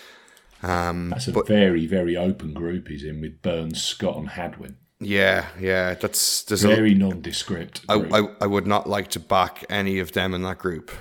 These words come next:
Speaker 1: because I could s-, make a case for all of them winning it.
Speaker 2: Yeah, exactly. It's a
Speaker 1: So
Speaker 2: very Magnolia group, that group.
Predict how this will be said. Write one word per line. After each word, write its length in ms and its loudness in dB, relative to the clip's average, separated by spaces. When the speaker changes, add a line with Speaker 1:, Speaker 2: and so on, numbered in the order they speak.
Speaker 1:
because 580 -2
I 120 -4
could 180 -8
s-, 320 -2
make 180 0
a 80 -6
case 300 0
for 180 -2
all 220 2
of 80 -4
them 120 -4
winning 260 -4
it. 200 -14
Speaker 2:
Yeah, 380 0
exactly. 600 -6
It's 160 -6
a 40 2
Speaker 1:
So 120 6
Speaker 2:
very 100 10
Magnolia 760 12
group, 340 10
that 220 2
group. 340 -4